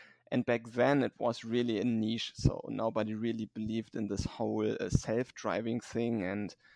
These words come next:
yeah, um, basically, when I talked to friends about, uh, this kind of stuff back then, then they asked me, "Hey, how do your remote-controlled cars are working out?" And they didn't even get the difference between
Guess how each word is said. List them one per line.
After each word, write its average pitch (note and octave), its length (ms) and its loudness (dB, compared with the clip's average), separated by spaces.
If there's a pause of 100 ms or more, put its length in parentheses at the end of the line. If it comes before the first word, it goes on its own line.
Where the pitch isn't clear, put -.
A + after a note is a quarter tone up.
(440)
yeah, A2+ 320 4
um, G#2+ 260 -2
basically, B2 480 -2
when A#2 160 0
I A2 60 -2
talked - 300 -4
to A2+ 60 -8
friends C3 300 -2
about, C#3 480 -2
uh, C3 160 -2
this C3+ 160 -4
kind B2+ 220 -2
of A#2+ 80 -2
stuff - 300 -4 (120)
back A#2+ 220 -2
then, B2 260 0
then A#2 180 0
they G#2+ 140 0
asked G#2+ 340 -4
me, A2 200 -4
"Hey, C3 240 0
how A#2 240 -2
do B2 140 -6
your A#2 220 0
remote-controlled A#2 1080 -2
cars B2 480 -2
are A2+ 140 -4
working A2+ 400 -6
out?" G2 220 -4
And A#2 180 -4
they A2 120 0
didn't A2 240 -2
even A2 140 -2
get G#2+ 240 -4
the G2+ 80 -14
difference A2+ 380 -6
between A2 420 -4